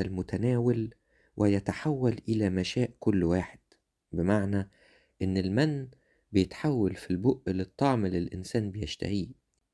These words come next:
يعني بيتحول في الفم للطعام اللي الإنسان عايزه. مش بس بيبقى طعم رقاق بعسل، لأ، لو واحد نفسه في أكلة تانية بيحس إن المن تحول في فمه لنفس الطعام ده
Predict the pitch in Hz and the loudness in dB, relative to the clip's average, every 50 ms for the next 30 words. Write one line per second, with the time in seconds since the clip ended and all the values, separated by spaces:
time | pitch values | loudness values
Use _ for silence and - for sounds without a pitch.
0 | _ _ _ _ _ _ - 98 98 95 95 95 95 92 92 - _ _ _ _ | _ _ _ _ _ _ 0 0 2 2 2 0 -2 -4 -6 -8 _ _ _ _
1 | _ - 90 87 85 82 - - - 147 143 117 98 87 80 - - - 82 82 | _ 0 2 2 2 2 -2 -2 0 0 0 2 0 -2 -2 -2 -4 -4 -4 -4
2 | - - 107 120 123 113 110 107 110 - _ - 87 85 82 - - 85 85 104 | 0 0 0 0 0 -2 -4 -8 -10 -10 _ 0 2 2 2 0 -2 -2 0 2
3 | 127 120 107 87 80 82 78 73 - - 82 82 - - 107 98 90 80 90 90 | 2 2 2 0 0 0 -2 -2 -4 -6 -10 -8 -6 -4 -4 -4 -2 -2 -4 -4
4 | 87 80 - - - _ _ _ _ _ _ _ _ _ _ _ _ _ _ - | -4 -8 -12 -14 -18 _ _ _ _ _ _ _ _ _ _ _ _ _ _ -6
5 | 95 82 - - - 107 110 113 - - - - 80 78 - - - - - 107 | -6 -6 -2 2 4 4 4 2 -2 -10 -8 -6 -6 -6 -6 -8 -8 -4 -2 0
6 | 101 92 85 76 73 82 - - 101 95 - - 78 82 73 78 85 - - 78 | 0 0 -2 -2 -2 -2 -2 0 0 -2 -2 -2 -4 -4 -4 -4 -6 -6 -6 -6
7 | 73 71 73 _ _ _ _ _ _ _ _ _ - 95 104 - - - 92 87 | -6 -6 -12 _ _ _ _ _ _ _ _ _ -4 -2 -2 -2 0 0 0 0
8 | 90 110 123 127 127 - - _ - 117 117 - - - - - - 110 113 - | 2 0 -2 -2 -4 -8 -12 _ -6 -6 -6 -4 -8 -8 -8 -4 -6 -6 -4 -4
9 | 95 85 82 - 104 107 107 107 107 104 107 - _ _ _ _ _ - - 87 | -6 -6 -4 -4 -4 -4 -4 -4 -4 -6 -6 -10 _ _ _ _ _ -4 -4 -4
10 | - - - 120 113 - - - 90 87 82 80 78 80 90 98 101 101 98 95 | -2 0 -2 -2 -2 -2 -6 -6 -6 -4 -4 -4 -4 -2 0 0 0 0 -2 -6
11 | - _ _ _ _ _ - - - - - 131 120 107 92 87 - - - - | -10 _ _ _ _ _ -8 -6 -4 0 2 2 2 2 0 -4 -4 -6 -8 -8
12 | - - 101 104 104 101 98 101 98 98 _ _ _ _ _ - 95 92 92 110 | -4 -2 -2 -2 -2 0 -2 -2 -2 -4 _ _ _ _ _ -2 0 2 2 2
13 | 120 117 - - - - - _ - - 80 85 98 101 90 87 85 82 92 95 | 0 -2 -4 -6 -8 -8 -8 _ -6 -4 -2 -2 0 0 -2 -2 -2 0 0 0
14 | 95 98 | 0 -4